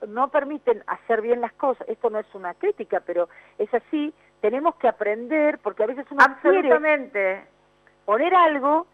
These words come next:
Speaker 1: y la realidad, eh, no debe, no debe estar, está mal, es un acto jurídico, es, tiene consecuencias graves.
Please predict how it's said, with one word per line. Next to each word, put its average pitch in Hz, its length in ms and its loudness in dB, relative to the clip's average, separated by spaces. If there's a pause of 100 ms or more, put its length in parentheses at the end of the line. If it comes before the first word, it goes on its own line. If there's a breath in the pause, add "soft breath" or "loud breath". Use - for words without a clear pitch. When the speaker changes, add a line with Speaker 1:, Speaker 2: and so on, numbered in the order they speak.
(160)
Speaker 1:
y 208 60 -10
la 220 140 2
realidad, 240 440 0 (240)
eh, 208 300 0
no 285 220 0
debe, 311 240 -6
no 320 140 0
debe 311 180 -4
estar, 220 480 0 (260)
está - 280 -2
mal, 240 440 2 (320)
es 269 220 -2
un 262 100 -4
acto 269 300 0
jurídico, 220 840 -2
es, 220 180 2
tiene 277 240 -8
consecuencias 226 800 -2
graves. 233 540 4